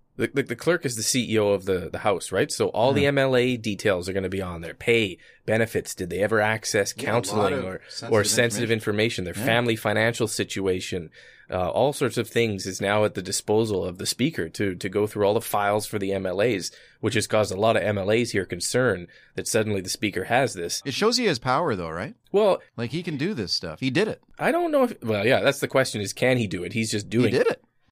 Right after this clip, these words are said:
Speaker 1: I know some people have said on, online, you know, "Well, it's not that bad because, you know, like, your employer can go take your computer in your office and do it anytime.
Speaker 2: Yeah.
Speaker 1: Uh, check your files." Just one point to keep in mind there. Plecas is not the employer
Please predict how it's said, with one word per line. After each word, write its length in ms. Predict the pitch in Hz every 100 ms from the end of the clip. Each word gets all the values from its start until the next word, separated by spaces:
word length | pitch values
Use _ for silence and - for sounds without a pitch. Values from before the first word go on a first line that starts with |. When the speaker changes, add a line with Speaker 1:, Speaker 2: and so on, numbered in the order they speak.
| -
Speaker 1:
I 100 | 135
know 120 | 160
some 160 | 170 160
people 260 | 156 156 139
have 140 | 117
said 180 | 139 131
on, 240 | 117 107
online, 480 | 123 117 117 135 117
you 100 | 107
know, 140 | 104
"Well, 300 | 101 131 127 -
it's 120 | -
not 280 | 196 220 -
that 240 | - 151 107
bad 200 | 113 110
because, 380 | 113 120 107
you 60 | 113
know, 180 | 107 139
like, 180 | 104 101
your 180 | 127
employer 440 | 143 - 123 120 120
can 180 | 117 107
go 140 | 113
take 300 | 110 117 113
your 100 | 113
computer 460 | 113 110 120 113 107
in 80 |
your 160 | 104 104
office 360 | 104 117 123 107
and 80 |
do 120 | 101 113
it 60 |
anytime. 480 | 117 151 - 92 76 - -
Speaker 2:
Yeah. 120 | 113
Speaker 1:
Uh, 180 | 117 98
check 320 | - 117 113
your 80 | 107
files." 400 | 123 123 90 - 117
Just 280 | 247 -
one 320 | 160 196 220 208 -
point 260 | 196 185
to 80 | -
keep 180 | 180 160
in 80 | 143
mind 260 | 147 156
there. 200 | 117 87 - - - _ _ - _ _ _ _ _
Plecas 380 | - 220 277 -
is 100 | 180
not 280 | 165 165 -
the 100 | 143
employer 680 | 117 - - 151 107 -